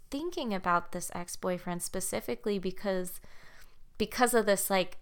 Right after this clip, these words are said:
moment of separation and this, like, knowing of separation and this, like, fear of separation, I guess, this internal fear. And, um, I was also thinking about him because I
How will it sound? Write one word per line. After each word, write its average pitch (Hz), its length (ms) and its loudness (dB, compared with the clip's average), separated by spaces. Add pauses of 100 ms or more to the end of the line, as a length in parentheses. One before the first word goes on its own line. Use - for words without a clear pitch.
moment 185 460 2
of 196 100 -2
separation 214 720 0
and 185 140 0
this, 180 180 -2
like, 180 200 -4
knowing 180 420 2
of 196 100 -4
separation 220 840 -2
and 180 180 -2
this, 180 220 -4
like, 180 260 -4
fear 190 600 0
of 262 180 -6
separation, 277 640 -4
I 277 100 -4
guess, - 500 -2
this 190 200 -4
internal 190 480 -4
fear. 208 440 -4 (600)
And, 196 840 8 (100)
um, 185 960 2 (760)
I - 40 -2
was 220 120 2
also 214 240 6
thinking 196 320 0
about 185 200 6
him 185 100 2
because 185 500 -2
I 180 520 0